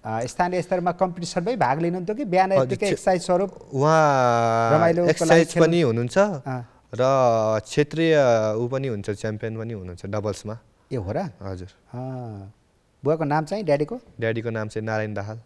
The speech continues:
Speaker 1: यो त गर्वले लिने नाम भयो नि त, हो त
Speaker 2: हजुर।
Speaker 1: तपाईँले, होइन? उहाँले पनि, उहाँको नाम पनि सबैले जान्नु पर्यो नि, यति
Speaker 2: हजुर।
Speaker 1: राम्रो छोरा जन्माइदिनु भयो।
Speaker 2: <laughs>
Speaker 1: यति ठुलो उपलब्धि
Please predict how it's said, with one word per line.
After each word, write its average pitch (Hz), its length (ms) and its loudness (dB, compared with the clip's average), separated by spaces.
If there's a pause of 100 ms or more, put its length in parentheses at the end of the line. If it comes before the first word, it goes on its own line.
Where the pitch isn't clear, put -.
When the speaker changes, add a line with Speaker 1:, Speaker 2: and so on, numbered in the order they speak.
(260)
Speaker 1:
यो - 160 -10
त - 40 -4
गर्वले 135 320 2
लिने 139 240 0
नाम 131 280 2
भयो 123 220 0
नि 226 80 -2
त, 202 60 2
हो 127 120 6
त 107 40 0
Speaker 2:
हजुर। 104 200 -4
Speaker 1:
तपाईँले, 110 340 0
होइन? 208 140 -2
उहाँले 139 200 0
पनि, 156 200 -2
उहाँको 151 580 -2
नाम 156 200 4
पनि 202 160 -2
सबैले 160 260 0
जान्नु 147 240 4
पर्यो 170 220 -2
नि, 185 80 -4
यति 139 100 0
Speaker 2:
हजुर। 143 120 0
Speaker 1:
राम्रो 147 240 0
छोरा 143 220 -4
जन्माइदिनु 135 580 -2
भयो। 113 120 -4 (240)
Speaker 2:
<laughs> - 220 -10
Speaker 1:
यति 104 140 -2
ठुलो 214 240 6
उपलब्धि 156 520 0